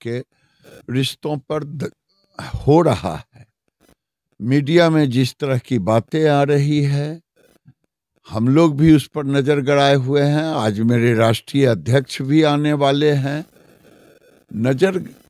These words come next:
अब जब गतिविधि, राजनीतिक गतिविधि उतल पुतल जब होता है, तो स्वाभाविक है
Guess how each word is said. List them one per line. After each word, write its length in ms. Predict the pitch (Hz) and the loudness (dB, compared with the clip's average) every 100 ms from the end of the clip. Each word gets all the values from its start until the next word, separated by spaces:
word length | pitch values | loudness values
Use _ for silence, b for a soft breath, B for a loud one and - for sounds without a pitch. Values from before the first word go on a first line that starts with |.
| _ _ _ - | _ _ _ -8
अब 220 | 135 156 | -6 -4
जब 380 | 123 139 202 147 | -2 0 0 -2
गतिविधि, 1120 | 107 113 170 190 180 208 175 233 226 147 85 _ _ _ _ _ _ _ _ _ - - - - _ _ - | -2 0 2 2 2 2 4 6 6 4 0 _ _ _ _ _ _ _ _ _ -20 -20 -20 -20 _ _ -14
राजनीतिक 680 | 104 143 151 151 170 - 233 | -2 2 4 4 2 2 0
गतिविधि 720 | 180 170 196 185 170 165 196 | 2 2 2 0 0 2 2
उतल 400 | 220 180 - 170 | 4 2 2 0
पुतल 460 | 170 - 175 208 214 | 0 -6 -2 0 2
जब 200 | 185 180 | 2 2
होता 440 | 120 117 - 165 | 2 2 2 2
है, 240 | 147 139 90 | 2 0 -4
तो 200 | - 143 | -6 -10
स्वाभाविक 720 | - 170 139 151 170 220 - | 0 0 2 2 2 -2 -2
है 300 | 180 185 | 2 2